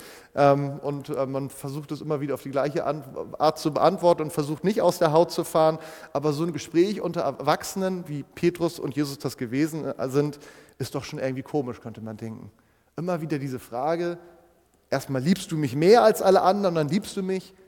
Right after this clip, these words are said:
Liebst du mich?“ Wir wollen uns mal kurz anschauen, was ist denn die Vorgeschichte zu diesem Gespräch? Die Vorgeschichte ist, dass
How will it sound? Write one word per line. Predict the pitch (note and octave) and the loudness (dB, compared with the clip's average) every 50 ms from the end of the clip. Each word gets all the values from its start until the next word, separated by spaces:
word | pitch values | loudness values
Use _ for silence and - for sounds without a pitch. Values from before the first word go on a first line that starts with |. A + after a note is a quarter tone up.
| _ - | _ -2
Liebst | B2 D3 - - - | 0 0 0 -2 -6
du | A#2 G#2+ | -8 -8
mich?“ | - E2 F#2 G#2 - - _ _ _ _ _ _ _ _ _ _ _ _ _ _ - - _ _ _ | -8 -10 -12 -16 -16 -20 _ _ _ _ _ _ _ _ _ _ _ _ _ _ -20 -20 _ _ _
Wir | - | 6
wollen | D#3 A3 B3+ | 6 6 6
uns | B3+ - | 6 4
mal | A#3+ A#3 | 4 4
kurz | - - A#3+ - | 4 4 4 4
anschauen, | - - A3+ A#3+ - - A3 G#3 G3 | 4 4 4 4 4 4 4 6 6
was | G3+ G#3 - | 4 2 2
ist | A3+ G#3 - | -2 -2 0
denn | G#3+ G3+ | 0 0
die | F3+ F3+ | 0 -2
Vorgeschichte | - - - F#3+ F#3 G3+ G3 F3+ D#3+ - - D#3+ C#3+ - - - D3 C#3+ C3+ C#3 - - - - - - - - _ _ _ _ _ _ _ | -4 0 2 4 4 4 2 2 -2 0 -2 -2 -4 -4 -2 2 4 4 4 2 -2 -8 -20 -20 -20 -20 -20 -20 _ _ _ _ _ _ _
zu | - - | -8 -6
diesem | C#3 D3 D#3+ D3 D#3+ D#3 | -4 -2 -2 -2 -2 -4
Gespräch? | C3+ C#3 - - - B2 A2+ G2 F2 - - - _ _ _ _ _ _ _ _ _ _ _ _ _ _ _ _ _ _ _ _ _ _ _ _ _ _ _ _ _ _ _ _ _ _ _ _ _ _ _ _ _ _ _ _ _ - | -6 -8 -10 -6 -4 -2 -2 -2 -4 -8 -14 -20 _ _ _ _ _ _ _ _ _ _ _ _ _ _ _ _ _ _ _ _ _ _ _ _ _ _ _ _ _ _ _ _ _ _ _ _ _ _ _ _ _ _ _ _ _ -14
Die | B2+ | -2
Vorgeschichte | - - G#3 B3 A#3+ B3 - - B3+ A#3 - - G#3+ | 4 6 6 6 6 4 2 0 0 0 2 2 4
ist, | - G#3+ G#3+ - - | 6 6 4 6 6
dass | F#3+ F#3+ F#3 - - - | 6 6 6 2 -4 -8